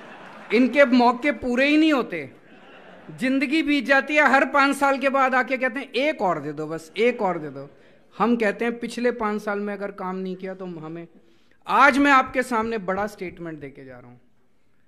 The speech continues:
आपके दिल्ली में दोस्त होंगे, रिश्तेदार होंगे, चाहे किसी भी पार्टी के हों, मैं चैलेंज करता हूँ, आप उसको फ़ोन करके पूछ लेना,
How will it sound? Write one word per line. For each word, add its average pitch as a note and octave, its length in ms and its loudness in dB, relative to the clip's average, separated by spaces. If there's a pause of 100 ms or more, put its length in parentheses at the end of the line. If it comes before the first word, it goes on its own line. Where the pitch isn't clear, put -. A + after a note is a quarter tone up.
(240)
आपके F#3 280 -2
दिल्ली G#3+ 320 -6
में A3+ 200 -6
दोस्त A#3 340 -2
होंगे, A3+ 260 -2
रिश्तेदार G#3+ 580 -4
होंगे, G#3 480 -4 (340)
चाहे B3+ 140 4
किसी D4 280 -2
भी D#4+ 120 -2
पार्टी G#3+ 320 -2
के F3 120 -12
हों, D3+ 80 -8
मैं D#3+ 140 -8
चैलेंज G3 400 -4
करता D3 300 -16
हूँ, B2+ 140 -20 (500)
आप F#3+ 160 -4
उसको G#3+ 240 -6
फ़ोन G3+ 260 -6
करके F#3 260 -12
पूछ C#3+ 320 -18
लेना, A#2+ 220 -20